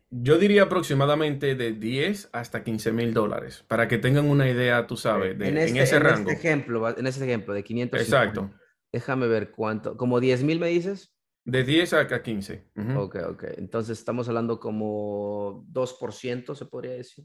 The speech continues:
Speaker 1: Podríamos decir un dos por ciento.
Speaker 2: Ok, un dos por ciento. Entonces estamos hablando de un ocho por ciento. No varía tanto, me parece que es algo similar a Maryland.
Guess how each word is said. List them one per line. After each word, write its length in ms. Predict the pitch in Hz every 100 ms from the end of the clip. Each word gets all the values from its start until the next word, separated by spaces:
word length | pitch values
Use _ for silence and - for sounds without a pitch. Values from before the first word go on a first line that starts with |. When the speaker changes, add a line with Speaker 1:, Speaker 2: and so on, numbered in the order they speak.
| -
Speaker 1:
Podríamos 440 | - 151 165 156 139
decir 240 | 120 123
un 80 | 117
dos 120 | 110
por 180 | - 107
ciento. 240 | 131 107
Speaker 2:
Ok, 80 | 120 113 123
un 140 | 139
dos 180 | 139 139
por 180 | 131 117
ciento. 440 | - 110 98 110
Entonces 320 | 110 143 139
estamos 240 | 139 175 180
hablando 260 | 180 175
de 60 | 170
un 60 | 170
ocho 220 | 165 165
por 140 | 139
ciento. 300 | 135 139 143
No 100 | 165
varía 320 | 196 190 170
tanto, 480 | 143 143 151 170 185
me 160 | 120 120
parece 400 | 123 127 127 139
que 80 | 127
es 140 | 135
algo 260 | 131 135 127
similar 460 | 113 113 113 123
a 80 | 123
Maryland. 580 | 120 120 127 131 135